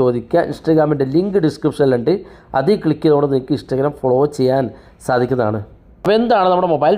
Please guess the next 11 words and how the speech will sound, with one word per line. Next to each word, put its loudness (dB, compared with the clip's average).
ഫോൺ 0
നമ്മൾ 0
തീർച്ചയായിട്ടും 2
ശരിയാക്കേണ്ട 2
സെറ്റിങ്സ് -4
ഏതാണെന്ന് 2
നോക്കാം. -2
അതിനുവേണ്ടി 2
ഞാൻ 2
എൻ്റെ 0
മൊബൈൽ 2